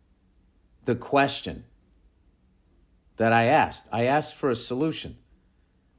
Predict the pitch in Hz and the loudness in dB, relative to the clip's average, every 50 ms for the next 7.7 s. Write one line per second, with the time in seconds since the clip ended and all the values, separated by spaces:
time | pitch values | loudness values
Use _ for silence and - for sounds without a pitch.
0 | _ - - 113 98 - 143 139 - 120 120 117 120 - 110 113 117 117 110 92 | _ -6 -4 -4 -2 -2 -2 -4 -2 -2 0 0 0 0 0 0 -2 -2 0 0
1 | 107 107 110 110 110 110 101 - - 117 117 113 85 - - - 110 113 - - | 2 2 2 2 2 0 -2 -2 -4 -4 -4 -4 -4 -4 -4 -4 -4 -4 -2 0
2 | 113 117 127 127 123 113 117 - 120 113 117 113 - - 107 113 95 85 - - | 2 2 4 4 2 0 0 0 -2 0 0 -2 -2 -2 0 0 0 -2 -4 -8
3 | - - - 104 104 117 131 135 127 117 113 110 113 120 123 117 98 90 90 90 | -12 -10 -8 -4 -2 0 0 0 0 0 0 0 0 2 0 0 0 0 0 0
4 | 95 - - 101 107 110 107 107 104 98 92 - - - - 101 - - - 127 | -2 -2 -4 -4 -2 -2 -2 -2 -2 -4 -6 -10 -14 -14 -12 -12 -8 -4 0 2
5 | 127 135 135 135 - 107 107 110 95 90 107 - - - - _ _ _ _ _ | 2 2 0 -2 -4 -2 0 0 0 0 -2 -4 -8 -12 -20 _ _ _ _ _
6 | _ _ _ _ - - 127 127 131 127 139 127 123 - - 113 107 98 107 107 | _ _ _ _ -2 2 4 4 4 4 2 0 0 0 -2 -2 -2 0 0 0
7 | 104 110 117 117 101 - 113 110 113 107 107 107 - | 0 0 0 -2 -2 -2 -2 -2 0 -2 -2 -4 -6